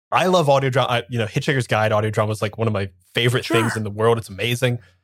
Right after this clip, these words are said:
Speaker 1: I've gotten into more, like, with Q Code and different thing, different, um, production companies who are doing more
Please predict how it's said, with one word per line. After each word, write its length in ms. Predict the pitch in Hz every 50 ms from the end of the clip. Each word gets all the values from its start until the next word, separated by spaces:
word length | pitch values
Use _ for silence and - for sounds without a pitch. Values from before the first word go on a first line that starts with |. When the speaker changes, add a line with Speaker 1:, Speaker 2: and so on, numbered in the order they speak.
| _ _ _ -
Speaker 1:
I've 120 | - 117 104
gotten 240 | 143 143 151 143 139
into 180 | 135 127 - 127
more, 180 | 123 120 123 -
like, 160 | 110 107 - -
with 220 | 117 110 - -
Q 220 | - - 170 170 160
Code 420 | - - 156 156 151 151 151 143
and 140 | - 127 127
different 260 | 139 127 - 127 127
thing, 200 | - 139 131 -
different, 340 | 120 131 123 131 120 117 - - -
um, 300 | 110 110 107 101 101 101
production 300 | - - 127 123 - -
companies 180 | 131 123 107 -
who 80 | 120
are 40 | 117 107
doing 340 | 101 123 120 120 117 113
more 400 | 110 110 110 110 107 104 98 101